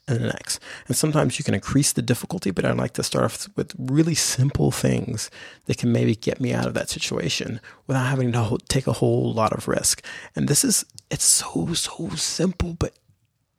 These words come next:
we just don't do it. We don't take the time to sit down and prepare and go, "What if this doesn't work? You know,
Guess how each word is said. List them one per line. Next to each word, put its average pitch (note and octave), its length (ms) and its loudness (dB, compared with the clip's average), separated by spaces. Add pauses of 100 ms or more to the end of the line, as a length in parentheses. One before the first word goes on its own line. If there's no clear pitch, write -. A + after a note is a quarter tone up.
(140)
we G3 120 2
just G3 180 0
don't G3 200 4
do A3+ 180 6
it. - 100 0
We D3+ 80 6
don't F#3 160 0
take - 220 2
the - 80 0
time - 400 0
to A#2 40 0
sit - 200 -4
down - 200 -2
and D#3 120 -4
prepare A#2 580 6 (340)
and C3 100 2
go, B2+ 200 2 (840)
"What B2 160 2
if - 80 -2
this - 140 2
doesn't D3+ 280 4
work? C3+ 300 2 (880)
You G#2+ 60 2
know, G#2 240 0